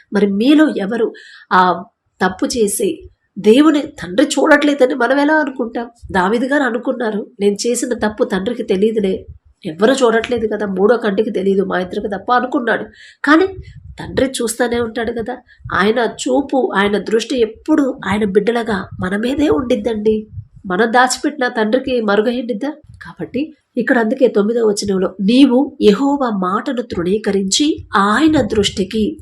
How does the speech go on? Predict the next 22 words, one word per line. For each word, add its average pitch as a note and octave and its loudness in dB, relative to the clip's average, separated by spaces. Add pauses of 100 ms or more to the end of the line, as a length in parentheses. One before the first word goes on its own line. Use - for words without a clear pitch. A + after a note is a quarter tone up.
చెడుతనము A3 2
చేసితివేమి?" G#3+ 2 (240)
అని G3+ 2 (680)
ఆయన F#3 2
చేసిన C4+ 6
తప్పుని G3+ -4 (840)
నాతాను G#3+ 0
ప్రవక్త F#3+ -6 (1200)
బయలుపరిచాడు F#3+ 0
కదా. G3 -4
"హిత్తీయుడగు A#3 -2
ఊరియాను A3 2
కత్తి B3 -4
చేత B3+ -4
చంపించి - -2 (260)
అతని G#3+ 6
భార్యను G#3 2
నీకు B3+ 0
భార్యగునట్లుగా G3 -2
నీవు G#3+ -4 (100)
పట్టుకొని G3 -6
ఉన్నావు. F3+ 2